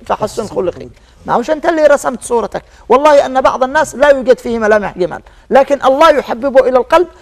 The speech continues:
فتريد أن تضعه في رأسك. وبعض الناس يبهرك بشكله فهو ك-، فهو كالبيضة في قرشتها، الخارج أبيض والداخل جيفة. ما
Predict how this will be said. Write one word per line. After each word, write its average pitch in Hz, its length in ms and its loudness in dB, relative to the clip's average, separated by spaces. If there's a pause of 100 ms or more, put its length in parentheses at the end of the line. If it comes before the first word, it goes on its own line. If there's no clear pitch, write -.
(140)
فتريد 269 400 -4
أن 262 160 -4
تضعه 285 300 4
في 277 160 2
رأسك. - 300 -2 (500)
وبعض 269 360 4
الناس 285 440 -2
يبهرك 262 500 2
بشكله 302 460 0 (400)
فهو 269 320 2
ك-، - 160 -8
فهو 269 360 2
كالبيضة 262 640 0
في 247 180 -6
قرشتها، 285 680 0
الخارج 254 420 0
أبيض 285 320 2
والداخل 254 520 2
جيفة. 214 260 -4 (440)
ما 254 420 0